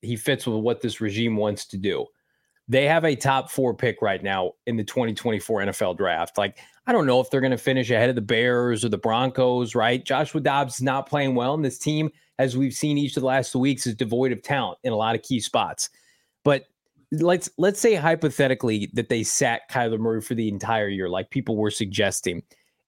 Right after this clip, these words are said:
And you, you go into the offseason, and first of all, if you're trying to sell him to other teams, they haven't played,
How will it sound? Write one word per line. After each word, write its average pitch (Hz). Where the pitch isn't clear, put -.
And 110
you, 139
you 139
go 139
into 143
the 113
offseason, 147
and 113
first 156
of 131
all, 120
if 101
you're 113
trying 127
to 104
sell 139
him 143
to 131
other 117
teams, 127
they 104
haven't 110
played, 127